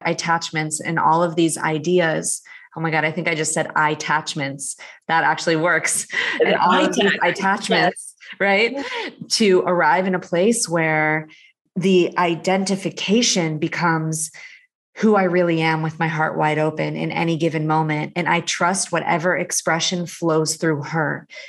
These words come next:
Speaker 1: And that's what, for everyone listening, I really want you to get.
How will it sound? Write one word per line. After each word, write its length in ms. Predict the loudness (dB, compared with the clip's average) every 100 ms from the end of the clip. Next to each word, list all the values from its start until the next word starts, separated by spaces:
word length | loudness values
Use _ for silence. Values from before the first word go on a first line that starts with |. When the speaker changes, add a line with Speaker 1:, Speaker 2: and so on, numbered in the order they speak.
| -4
Speaker 1:
And 120 | 0
that's 300 | 2 2 0
what, 320 | 0 -2 -6 -4
for 80 |
everyone 340 | -2 0 0 0
listening, 380 | -2 -2 -2 -2
I 60 |
really 580 | 0 2 2 0 -2 -6
want 360 | -4 -2 -2 -6 -8
you 140 | -6
to 60 | -4
get. 440 | -2 0 -2 -8